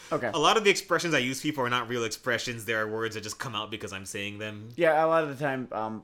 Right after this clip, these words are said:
Speaker 1: I will do similar things. No one knows what the fuck I'm talking about.
Speaker 2: It is deeply confusing. I hope you guys have gotten used to it over time. And it, it just really bugs me.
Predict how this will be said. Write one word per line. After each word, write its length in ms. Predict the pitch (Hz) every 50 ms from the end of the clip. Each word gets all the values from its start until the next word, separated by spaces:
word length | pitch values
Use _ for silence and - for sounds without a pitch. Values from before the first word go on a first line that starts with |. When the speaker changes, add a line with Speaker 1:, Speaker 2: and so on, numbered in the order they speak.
| - -
Speaker 1:
I 120 | - 117
will 140 | 117 117 113
do 220 | 98 123 123 117 101
similar 340 | - 127 120 117 113 113
things. 400 | 110 - 120 117 117 113 95 95
No 140 | 98 101 98
one 80 | 95 104
knows 160 | 101 101 104
what 80 | - _
the 80 | - 90
fuck 260 | - - 98 - -
I'm 120 | 104 101
talking 340 | 104 117 101 101 101 117 123
about. 260 | 120 117 117 117 117 - -
Speaker 2:
It 100 | - 143
is 180 | 135 123 117 104
deeply 340 | 92 117 120 110 - 120 113
confusing. 500 | - 120 107 - 113 107 101 95 95 95
I 40 |
hope 180 | 95 98 120 110
you 60 | 117
guys 180 | 104 107 101 101
have 80 | 107
gotten 160 | 101 101 95 95
used 160 | 95 90 -
to 60 | 98
it 20 | 95
over 120 | 87 90
time. 340 | 87 - 82 65 64 69 92 - _ _ _ _ _ _ _ _ - - - - _ _ _ _ _ _ _ _ _ _ _ _ _ _ _ _ _ _ _ _ _ _ _ _ _ _ _ _ _ _ _ _ _ _ _ _ _ _ _ _ _ _ _ _ -
And 100 | 131 120
it, 120 | 113 95 - -
it 80 | 147
just 260 | 147 170 - 143 127
really 220 | 117 120 123 117 110
bugs 340 | 92 92 98 92 87 80 82
me. 220 | 82 80 82 85